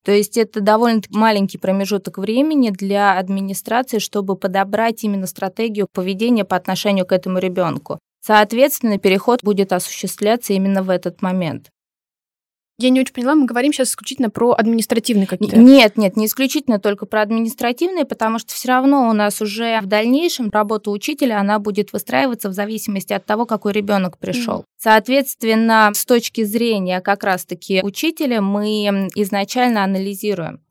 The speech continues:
Speaker 1: какой ребенок пришел, какие у него особенности, и это процесс тоже довольно-таки не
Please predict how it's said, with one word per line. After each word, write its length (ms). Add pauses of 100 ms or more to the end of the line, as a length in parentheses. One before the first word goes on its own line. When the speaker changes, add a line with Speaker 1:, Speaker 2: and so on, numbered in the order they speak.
(180)
Speaker 1:
какой 340
ребенок 420
пришел, 320
какие 300
у 40
него 280
особенности, 720
и 60
это 220
процесс 460
тоже 320
довольно-таки 760
не 520